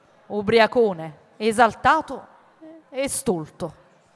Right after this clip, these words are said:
Che cazzo di Natale, amici miei? Che cazzo di gente mi tocca vivere e sopportare? Ma tranquilli,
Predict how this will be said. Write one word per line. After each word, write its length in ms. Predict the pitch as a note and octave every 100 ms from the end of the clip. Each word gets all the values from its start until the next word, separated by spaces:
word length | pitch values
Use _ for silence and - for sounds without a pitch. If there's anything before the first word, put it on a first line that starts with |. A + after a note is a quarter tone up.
| _ _ _ _ - - _ _ - _ _
Che 200 | - D4
cazzo 420 | - B3 - -
di 80 | B3
Natale, 420 | A#3 A3 G3 F3+
amici 300 | F3+ F3 -
miei? 320 | G#3 F3+ E3+ E3+ - _ _ _
Che 160 | - C4 -
cazzo 340 | D#4+ - -
di 140 | G#3+
gente 360 | F#3+ C4 C#4 B3
mi 120 | A3
tocca 320 | A#3+ A#3 -
vivere 300 | C4+ E4 C#4+
e 40 | B3+
sopportare? 880 | - C#4+ - A3+ - D#3+ E3 E3+ _ _ _ _ _ _ _ _ _ _ C#4 A3
Ma 200 | A3 B3
tranquilli, 840 | A#3 A#3 A#3 - F#3+ D3+ D3+ E3+